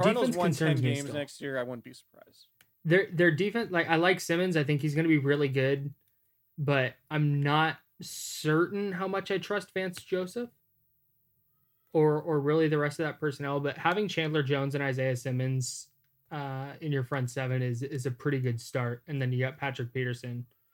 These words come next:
Speaker 2: uh, on the boundary. I, I think they have talent. It's just a matter of whether,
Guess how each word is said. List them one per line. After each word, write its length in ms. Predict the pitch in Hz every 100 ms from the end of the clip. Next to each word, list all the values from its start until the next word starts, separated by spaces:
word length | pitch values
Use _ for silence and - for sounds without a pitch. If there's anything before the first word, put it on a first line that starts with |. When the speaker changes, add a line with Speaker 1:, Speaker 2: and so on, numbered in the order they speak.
| _ _ _ _ _
Speaker 2:
uh, 80 | - -
on 160 | - 131
the 60 |
boundary. 500 | 123 123 120 117 117
I, 360 | 117 120 127 139
I 40 | 135
think 200 | 175 170
they 80 |
have 160 | 160 131
talent. 400 | - 143 135 113 _ _ -
It's 160 | 127
just 180 | - 123
a 40 | 127
matter 300 | 120 120 117
of 100 | 117
whether, 420 | 117 113 113